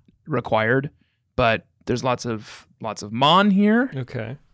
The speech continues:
Speaker 1: A lot of trainers here. Ace Trainer Shannon had a Lopunny, looked great.
Speaker 2: Still got it.
Speaker 1: Yeah. And then there's a thing here called Level House.
Speaker 2: Level House.
Speaker 1: Which is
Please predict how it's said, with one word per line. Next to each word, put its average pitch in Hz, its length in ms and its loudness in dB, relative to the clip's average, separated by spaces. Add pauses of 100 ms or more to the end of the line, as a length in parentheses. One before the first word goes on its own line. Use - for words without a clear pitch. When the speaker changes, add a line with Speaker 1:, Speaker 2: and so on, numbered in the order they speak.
Speaker 1:
A - 40 -4
lot 127 220 4
of 123 60 -2
trainers 151 540 2
here. 220 400 2 (280)
Ace 143 180 2
Trainer 135 320 -2
Shannon 127 400 -2
had 127 140 2
a 113 40 0
Lopunny, 170 640 0
looked - 280 -8
great. 101 560 -4
Speaker 2:
Still - 280 -6
got 120 260 -2
it. 107 140 -6 (240)
Speaker 1:
Yeah. 131 340 2 (380)
And 160 140 2
then 220 100 4
there's 302 160 2
a 285 80 2
thing 214 260 4
here 190 160 4
called 151 420 2
Level 143 600 2
House. - 640 0 (180)
Speaker 2:
Level - 200 -18
House. - 520 -16 (180)
Speaker 1:
Which 156 220 4
is 165 160 6